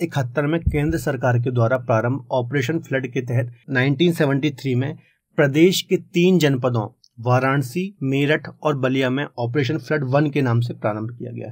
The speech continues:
देखिए, उन्नीस सौ सत्तर इकहत्तर में जो केंद्र सरकार के द्वारा ऑपरेशन फ्लड चलाया गया, तो उसी के तहत उन्नीस सौ तिहत्तर में प्रदेश के तीन जो जिले हैं, वाराणसी, मेरठ और बलिया,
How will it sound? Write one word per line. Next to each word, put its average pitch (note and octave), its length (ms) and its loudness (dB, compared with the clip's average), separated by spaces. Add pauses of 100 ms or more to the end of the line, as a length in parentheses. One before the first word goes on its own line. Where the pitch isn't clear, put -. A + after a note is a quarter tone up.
(160)
देखिए, E3+ 180 -6
उन्नीस D3+ 320 -4
सौ - 120 -10 (180)
सत्तर D3 340 -6
इकहत्तर C#3+ 360 -6
में D#3 200 -6 (380)
जो F3 140 0 (220)
केंद्र D3+ 240 -2
सरकार D3 340 -4
के D3+ 80 -6
द्वारा C#3+ 180 -2
ऑपरेशन C3 460 -6
फ्लड D3+ 300 -6
चलाया A2+ 380 0
गया, A2 140 -6
तो - 220 -4
उसी D#3+ 200 0
के E3+ 80 2
तहत F3+ 200 2
उन्नीस D#3+ 320 -2
सौ F#3 60 -2
तिहत्तर C#3+ 440 -2
में E3+ 160 0
प्रदेश C#3+ 260 -4
के E3+ 100 -4
तीन E3+ 340 0
जो E3+ 100 4
जिले C#3+ 240 0
हैं, E3+ 180 -4
वाराणसी, B2+ 480 -2
मेरठ C#3 280 -2
और C3 140 -6
बलिया, A#2 320 -2